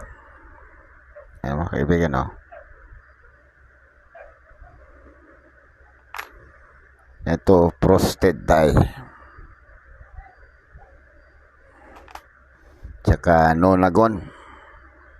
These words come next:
Ito yung twenty nineteen medium, medium edge cut. Ano?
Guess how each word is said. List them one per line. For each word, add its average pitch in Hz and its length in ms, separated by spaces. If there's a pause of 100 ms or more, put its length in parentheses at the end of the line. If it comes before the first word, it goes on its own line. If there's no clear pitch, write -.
(500)
Ito - 180
yung 98 260 (800)
twenty 110 320
nineteen 107 480
medium, 104 880
medium 101 560
edge 92 480
cut. 104 160 (1300)
Ano? 78 320